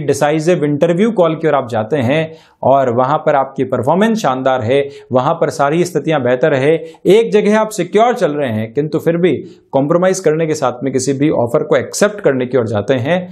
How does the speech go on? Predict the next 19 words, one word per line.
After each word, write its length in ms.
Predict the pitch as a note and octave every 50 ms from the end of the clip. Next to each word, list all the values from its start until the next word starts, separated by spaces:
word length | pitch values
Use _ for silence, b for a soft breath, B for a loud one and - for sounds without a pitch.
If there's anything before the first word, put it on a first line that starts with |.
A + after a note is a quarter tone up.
| B B B B B -
तो 60 | - A2
वो 140 | A2+ C3 C3+
आपके 300 | B2+ A#2+ - - - C3
लिए 140 | B2 B2 A#2+
डिसीजन 400 | A#2 A2+ A#2 C3+ B2 C#3 C#3+ B2+
नेगेटिव 380 | A2 A2 A#2 C#3 C#3 E3 C#3+
रहेगा। 420 | B2+ A#2 G#2+ A#2+ C#3 C3+ D3+ D#3 E3 E3 - B B B B B G#2+
यहां 420 | G#2+ A#2+ B2 C3 C3 D#3 F3 F#3 F#3 F3 - D3
आप 180 | D#3 D#3 - -
किसी 240 | - D#3+ D#3 - F3+
भी 140 | E3 F3 F#3+
तरीके 440 | F3+ D3+ C#3+ C#3+ C#3 C3+ C#3+ C#3+ C#3+
का 260 | C#3 C#3 C#3 D3 D3+ D#3+ E3 D#3+ -
कॉम्प्रोमाइज 580 | B2+ B2 A#2+ A#2 C3+ D#3 E3+ F#3+ G#3 G#3 E3 C#3
नहीं 160 | C3 C3 C3+
करें, 400 | C3+ - - C#3+ D#3+ F3 E3+ E3+ B B B B
जो 100 | B2 C#3
पॉसिबिलिटीज 680 | C#3 C#3+ C3+ A#2 - D#3 D3+ E3 E3+ G3 A3 G#3+ E3
है 80 | D#3+ F3